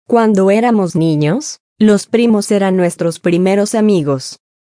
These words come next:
Juntos explorábamos el mundo, inventábamos juegos y compartíamos secretos. Estas experiencias crean vínculos fuertes que perduran a lo largo de los años.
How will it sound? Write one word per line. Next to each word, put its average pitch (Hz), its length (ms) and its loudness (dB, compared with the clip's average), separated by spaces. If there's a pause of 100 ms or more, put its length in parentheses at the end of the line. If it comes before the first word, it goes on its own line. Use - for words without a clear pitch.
Juntos 240 480 0
explorábamos 214 920 0
el 170 100 0
mundo, 165 520 0 (180)
inventábamos 170 880 -2
juegos 202 540 -2
y 190 60 -4
compartíamos 190 800 -2
secretos. 190 840 -2 (460)
Estas 226 400 -2
experiencias 190 840 -2
crean 185 340 -2
vínculos 202 540 0
fuertes 196 540 -2
que 220 120 -2
perduran 202 500 0
a 233 60 0
lo 240 120 2
largo 233 360 2
de 226 120 0
los 185 200 0
años. 151 560 -4